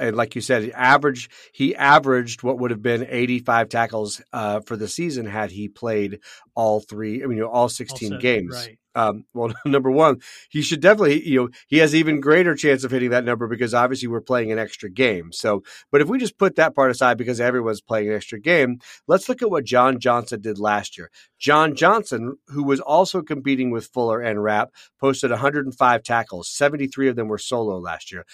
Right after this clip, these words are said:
Speaker 1: Also had eight pass defense, an interception, a couple tackles for loss. And when Johnson played a full season, two seasons before that, he had a hundred nineteen tackles and eleven pass defense, three tackles for loss. So even if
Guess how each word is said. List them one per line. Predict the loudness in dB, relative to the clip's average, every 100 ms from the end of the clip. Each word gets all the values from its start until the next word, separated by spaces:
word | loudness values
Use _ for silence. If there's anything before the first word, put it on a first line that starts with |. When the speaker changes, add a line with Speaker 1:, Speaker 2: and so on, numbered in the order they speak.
| -16 0
Speaker 1:
Also | 0 2
had | 0 0 0
eight | -2 -2 -2
pass | -2 -2 -4
defense, | -6 -2 -2 -4 -10 -8
an | -6
interception, | -4 -4 -2 -2 -4 -12
a | -10
couple | -10 -10
tackles | -12 -12 -14 -16
for | -20 -6
loss. | 0 2 0 -6 -16 -20 -20 -20 _
And | 0
when | 2
Johnson | 4 6 6 4 -2 -2 -4 -8
played | -2 0
a | 0
full | 0 -2
season, | 0 0 0 0 -4 -8
two | -8 -8
seasons | -6 -6 -4 -6
before | -8 -8 -6
that, | 2 4 2
he | 0 -4
had | -4
a |
hundred | -4 -6 -8
nineteen | -6 -6 -6 -8 -6 -6
tackles | -6 -8 -8 -12 -18 -20 -20 -20 _
and | -4 -2
eleven | 2 4 4 0
pass | -8 -10 -10
defense, | -16 -16 -14 -16 -16
three | -16
tackles | -12 -12 -12 -14
for | -18 -16
loss. | -14 -14
So | -8 -4 -4 -8 -20 -20 -20 -6
even | -2 2 2 2
if | 2 2